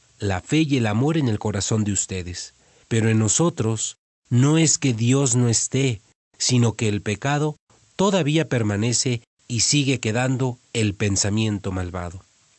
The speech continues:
Por sus pecados, Dios no puede entrar en su corazón, y como Dios no está en usted, le surgen muchos pensamientos pecaminosos, viles, lujuriosos, mentirosos,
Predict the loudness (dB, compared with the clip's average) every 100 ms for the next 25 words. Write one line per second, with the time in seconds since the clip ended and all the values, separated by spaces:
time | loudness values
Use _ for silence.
0 | _ -2 0 0 0 -2 -2 0 0 0
1 | -2 -4 -8 _ _ _ _ -12 0 2
2 | 2 2 -2 -4 -8 _ _ -2 2 2
3 | 2 0 2 4 2 0 0 2 2 0
4 | -2 -2 -2 -2 0 0 -2 -6 _ _
5 | _ -12 -4 0 0 0 2 2 0 -6
6 | _ -2 2 2 0 0 0 0 0 0
7 | 0 -2 _ _ _ _ -6 -2 0 2
8 | 2 0 -2 -2 0 0 2 2 2 -2
9 | -2 -2 0 0 0 -2 -4 -4 -2 -2
10 | 0 2 2 0 0 -2 -6 _ _ -6
11 | 0 4 4 2 0 -2 -8 _ -2 0
12 | 0 -2 2 2 2 0 0 0 0 0
13 | -2 0 2 2 2